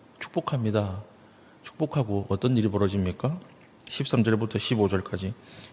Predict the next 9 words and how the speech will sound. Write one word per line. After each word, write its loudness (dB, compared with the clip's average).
여호수아가 8
여분네의 6
아들 0
갈렙을 2
위하여 0
축복하고 -6
헤브론을 6
그에게 4
주어 -2